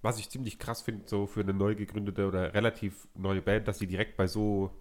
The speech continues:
Leuten als Vorband auftreten. Ähm, und da kamen sie nicht ganz so gut an, möchte ich mal sagen. Ähm,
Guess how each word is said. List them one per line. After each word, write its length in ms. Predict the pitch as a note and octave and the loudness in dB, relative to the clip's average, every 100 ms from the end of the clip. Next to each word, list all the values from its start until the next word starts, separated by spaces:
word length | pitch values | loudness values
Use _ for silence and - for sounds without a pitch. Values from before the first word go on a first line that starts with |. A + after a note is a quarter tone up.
| - - | -16 -6
Leuten 340 | - G#2 G#2 F#2+ | 0 0 0 -4
als 160 | F#2+ | -2
Vorband 420 | - A#2+ F#2+ F2 - | 2 2 2 -2 -2
auftreten. 480 | F#2 - F#2 - - - - - - - - - - - | -4 -4 -2 2 2 2 -2 -4 -6 -6 -8 -10 -6 2
Ähm, 240 | A2 G#2 | 4 4
und 140 | G#2+ G2 | 2 4
da 520 | G#2+ A#2+ B2+ C3 C3+ - - - - - - - - - - - | 6 6 6 2 0 -8 -18 -14 -12 -12 -12 -14 -14 -18 -18 -10
kamen 300 | - D3+ D3+ | -2 -2 0
sie 80 | C#3 | -2
nicht 180 | B2+ - | -4 -2
ganz 180 | G#2 G2+ | -2 0
so 120 | F2+ | -4
gut 160 | F#2 | -2
an, 220 | - G2 G#2+ | -2 -2 -2
möchte 240 | F#2+ G2 - | -2 -2 -4
ich 60 | F2+ | -4
mal 100 | F#2 | -2
sagen. 340 | F#2 F#2+ G#2+ G#2 - - - | 0 0 -2 -8 -16 -10 0
Ähm, 420 | G2+ G2 F#2+ | 4 4 2